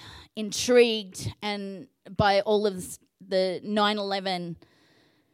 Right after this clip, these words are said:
situation, which was twenty years ago. Twenty. And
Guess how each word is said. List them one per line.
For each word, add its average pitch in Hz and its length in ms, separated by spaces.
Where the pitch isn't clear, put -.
situation, 202 880
which 233 180
was 247 180
twenty 302 560
years 262 500
ago. 185 640
Twenty. 330 840
And 262 180